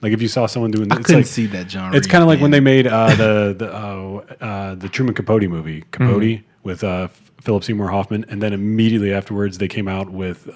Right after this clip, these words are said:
Speaker 1: uh, Infamous. And it's like, you literally just saw this movie with a similar actor. It's like, that,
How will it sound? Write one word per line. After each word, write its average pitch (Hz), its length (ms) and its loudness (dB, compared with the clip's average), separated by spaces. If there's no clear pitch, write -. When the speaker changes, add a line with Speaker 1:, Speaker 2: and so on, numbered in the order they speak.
Speaker 1:
uh, 90 320 -8
Infamous. - 540 -12
And 127 60 -4
it's 104 120 -4
like, 101 140 0
you 113 120 -4
literally 127 440 6
just 110 320 2
saw 110 280 4
this 92 180 -4
movie 101 380 -2
with 87 160 -8
a 101 200 -2
similar 101 480 -2
actor. 95 420 -6
It's 87 140 -14
like, 95 80 -16
that, 110 140 -10